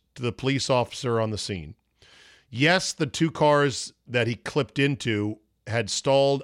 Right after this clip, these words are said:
on an off-ramp. The first one had run out of gas, apparently. They called somebody. Uh, they called a family member to come in. The second car came in. I guess they didn't have their hazards on. I don't know if the lights were on. Who knows?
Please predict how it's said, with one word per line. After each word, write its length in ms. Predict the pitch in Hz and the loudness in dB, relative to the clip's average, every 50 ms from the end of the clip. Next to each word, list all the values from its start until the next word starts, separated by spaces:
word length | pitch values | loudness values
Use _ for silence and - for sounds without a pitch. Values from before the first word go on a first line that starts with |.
| - - | -6 -6
on 140 | 120 127 123 | -6 -4 -2
an 80 | 120 | 0
off-ramp. 680 | 120 123 131 131 120 - - 101 95 92 101 101 - _ _ _ _ _ _ _ _ - | 0 2 2 0 0 -2 -6 -8 -6 -6 -8 -10 -14 _ _ _ _ _ _ _ _ -14
The 100 | - - | -14 -6
first 340 | - - 165 180 170 - - | -2 2 2 2 2 2 0
one 160 | 151 151 147 | 2 2 4
had 240 | 135 127 117 101 107 | 2 2 0 0 0
run 180 | 120 131 135 | 0 0 2
out 140 | 139 135 123 | 2 0 0
of 100 | 113 90 82 _ _ _ | -2 -4 -10 _ _ _
gas, 380 | - 123 127 131 135 135 - - | -2 0 2 2 2 0 0 -2
apparently. 640 | 117 95 - 101 95 92 87 85 85 90 110 117 - _ _ _ _ _ | -6 -4 -4 -4 -4 -4 -6 -8 -8 -10 -10 -10 -12 _ _ _ _ _
They 160 | - 123 139 | -4 -4 -4
called 380 | - - 147 143 147 151 139 - | -2 0 2 4 4 4 2 0
somebody. 580 | - 151 135 127 123 117 113 117 123 120 - _ _ _ _ _ _ _ - | 0 0 0 2 2 0 0 0 -2 -4 -8 _ _ _ _ _ _ _ -10
Uh, 180 | 107 104 107 104 | -6 -4 -4 -4
they 100 | 110 110 | -4 -2
called 200 | - 139 135 135 | 0 0 0 2
a 20 | |
family 300 | - 151 151 156 156 147 | 2 2 2 4 4 2
member 180 | 143 135 131 127 | 2 2 2 0
to 80 | 127 | -2
come 220 | - - 131 123 120 | -2 0 0 0 2
in. 160 | 117 117 120 | 2 0 0
The 80 | 110 | -2
second 400 | 95 - - 175 160 - 170 151 | -2 0 0 0 0 0 -2 -4
car 260 | - - 143 135 131 117 | 0 2 2 2 2 2
came 320 | - - 131 123 120 110 | 0 0 0 0 0 0
in. 240 | 101 95 95 107 117 - - - - - - _ _ | -2 -4 -4 -6 -8 -10 -16 -20 -20 -20 -20 _ _
I 120 | - 117 117 | -4 -4 -2
guess 340 | 101 - 143 151 156 - | -2 0 2 2 2 2
they 80 | - 165 | 2 2
didn't 220 | 151 147 143 147 | 2 2 2 2
have 160 | 139 139 135 135 | 2 2 4 4
their 100 | 131 123 | 4 4
hazards 460 | 123 120 120 113 101 104 98 87 90 | 4 4 2 2 0 -2 -4 -4 -6
on. 320 | 92 90 90 104 123 113 _ _ _ _ _ _ _ _ _ _ _ _ _ _ _ _ _ _ _ _ _ _ - | -6 -6 -6 -8 -10 -12 _ _ _ _ _ _ _ _ _ _ _ _ _ _ _ _ _ _ _ _ _ _ -2
I 80 | 120 | 0
don't 100 | 135 147 | 2 2
know 140 | 147 147 143 | 2 2 2
if 60 | 120 | 2
the 100 | 156 143 | 2 2
lights 260 | 139 135 131 135 - | 2 2 2 0 0
were 80 | - 135 | 0 0
on. 140 | 127 131 120 | 2 2 0
Who 200 | 101 131 202 196 | 0 0 2 2
knows? 640 | 160 147 156 180 165 104 71 - - - - _ | 4 4 4 4 4 2 -2 -8 -18 -20 -20 _